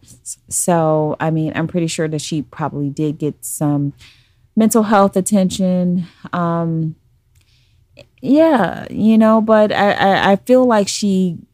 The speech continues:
she was dealt better cards after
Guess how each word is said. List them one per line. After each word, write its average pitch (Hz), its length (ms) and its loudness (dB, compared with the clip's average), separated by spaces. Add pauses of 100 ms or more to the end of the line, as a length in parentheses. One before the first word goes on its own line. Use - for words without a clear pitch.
(180)
she 185 600 -2
was 165 180 -4
dealt 165 360 0
better 165 240 0
cards 160 840 -6 (1120)
after 165 640 0